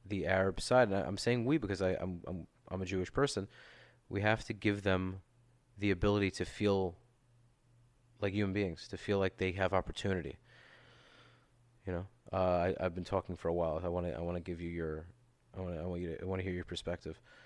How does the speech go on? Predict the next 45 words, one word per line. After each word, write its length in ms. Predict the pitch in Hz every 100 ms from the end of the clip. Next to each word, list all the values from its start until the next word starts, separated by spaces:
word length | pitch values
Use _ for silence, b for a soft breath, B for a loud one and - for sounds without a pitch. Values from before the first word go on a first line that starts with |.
| B B B -
Um, 520 | 90 90 87 82 85 - _ _ _ _ _ - - - _ _ _ _ -
but 120 | 107
ultimately, 360 | 117 117 117 110
that's 240 | 104 -
what 80 | 101
we 120 | 95
need. 220 | 95 92
We 120 | 87 92
need 240 | 95 90
people 300 | - 95 92
to 160 | - 87
have 180 | 90 85 -
jobs. 440 | - 98 95 90 90
We 80 |
need 120 | 90 85
people 400 | 92 87 85 - B B B
to, 420 | - 92 85 78 -
to 100 | 87
be 100 | 92
innovative, 720 | 98 98 95 92 90 87 - b b b b b
to, 160 | - 87
to 140 | -
grow 360 | 87 95 101 101
the 100 | 95
economy 480 | 90 95 92 92 87
on 100 | 82
both 200 | 90 -
sides. 400 | 95 90 90 73
I 80 |
mean, 120 | 92 90
I, 240 | - 95
I 140 | - 101
think 260 | - 101
the 80 | -
best 260 | 87 98 -
solution 460 | 95 95 - 92 78
ultimately, 480 | 92 - 95 87 87
and 160 | 87
many 140 | 92 95
people 240 | 92 85
are 40 |
gonna 180 | 85 90
disagree 440 | 78 87 85 92 135
with 200 | 123 -
me, 160 | 87